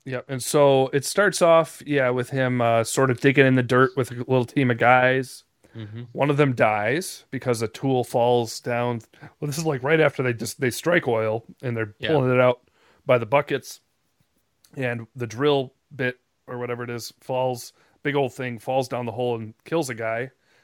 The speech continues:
Speaker 1: and he has a baby outside while they're working, and Daniel Day-Lewis's character has to basically take in the baby. You see him, he's, like, giving, giving milk to the baby. He's like, <laughs> I think he,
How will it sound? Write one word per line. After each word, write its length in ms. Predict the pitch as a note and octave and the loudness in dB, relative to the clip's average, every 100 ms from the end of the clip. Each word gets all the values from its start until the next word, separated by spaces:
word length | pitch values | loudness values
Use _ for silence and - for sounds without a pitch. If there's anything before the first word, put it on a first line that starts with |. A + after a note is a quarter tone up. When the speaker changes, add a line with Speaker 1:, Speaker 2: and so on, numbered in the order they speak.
| _ - | _ -8
Speaker 1:
and 200 | B2+ A#2+ | -8 -2
he 100 | D3+ | 0
has 140 | D3+ | 0
a 60 | C3+ | -2
baby 500 | A2 D3+ F#3 A#3 A2+ B2+ _ _ - | -4 -6 -6 -10 -16 -20 _ _ -6
outside 520 | C3+ B2+ C#3+ C3 A#2+ | -6 -4 -6 -4 -4
while 120 | A#2+ | -4
they're 120 | A#2 A2 | -4 -4
working, 420 | D3 - A#2 G#2+ _ _ _ _ - | -8 -8 -10 -12 _ _ _ _ -12
and 440 | C3 A#2+ A#2 A2+ | -8 -6 -6 -8
Daniel 260 | A2+ B2 A#2 | -8 -8 -6
Day-Lewis's 420 | A#2 A#2+ A#2+ A#2 | -8 -8 -10 -12
character 400 | - B2 A#2+ A#2+ | -10 -8 -8 -8
has 220 | A2+ A2 | -8 -10
to 320 | - A2 G#2+ G#2+ | -10 -10 -10 -8
basically 360 | B2+ A#2+ A#2+ | -8 -8 -12
take 240 | - C3 B2 | -8 -8 -8
in 120 | A#2 | -10
the 60 | A2 | -6
baby. 300 | C#3+ C#3 C3 | -4 -4 -6
You 60 | |
see 160 | A#2 C3 | -6 -8
him, 100 | A#2+ | -10
he's, 120 | A2 | -10
like, 140 | A2+ A2 | -12 -10
giving, 340 | A#2+ A#2+ G#2+ _ _ _ _ _ _ _ _ _ _ _ | -10 -10 -14 _ _ _ _ _ _ _ _ _ _ _
giving 260 | F3 E3+ D3+ | -2 0 2
milk 220 | E3 D3+ | 2 0
to 120 | E3+ | -6
the 100 | D3+ | -4
baby. 380 | D3 D3+ C#3+ C#3+ | -2 -2 -4 -4
He's 140 | C3 B2 | -6 -8
like, 140 | B2 _ | -10 _
<laughs> 120 | _ | _
I 80 | C#3+ - - - - - _ - - C#3+ | -10 -10 -14 -18 -18 -18 _ -20 -12 -10
think 280 | G#3+ E3 D3+ | -8 -8 -6
he, 180 | C3+ | -8